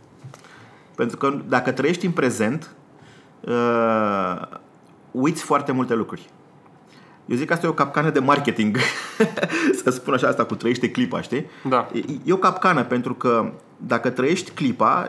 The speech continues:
Speaker 1: e, cazi în capcana în care, e, nu mai ai timp să te gândești nici de unde ai venit, nici unde te duci. E, e bine să conștientizezi unde te afli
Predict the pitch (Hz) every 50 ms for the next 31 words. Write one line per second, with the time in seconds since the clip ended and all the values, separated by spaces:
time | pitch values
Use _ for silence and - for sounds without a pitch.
0 | - - 123 117 - - - - 160 170 170 185 180 175 - 151 - - - 156
1 | 160 160 156 151 147 143 151 139 139 139 135 131 127 131 - - - - - -
2 | - - - - - 123 127 123 123 120 120 117 110 - - 104 127 143 151 156
3 | 147 143 - 160 - - 147 131 127 131 127 127 143 139 139 - 135 143 139 139
4 | 143 139 135 131 127 117 107 110 120 120 143 143 - 139 135 135 - 131 127 123
5 | 127 113 113 98 87 - - - - - - - - - - - - - - -
6 | - - - 104 101 101 101 95 104 110 101 - 170 170 175 - - 147 139 135
7 | - 127 117 - 123 107 117 135 127 127 123 120 104 - 98 98 95 - - 110
8 | 131 170 -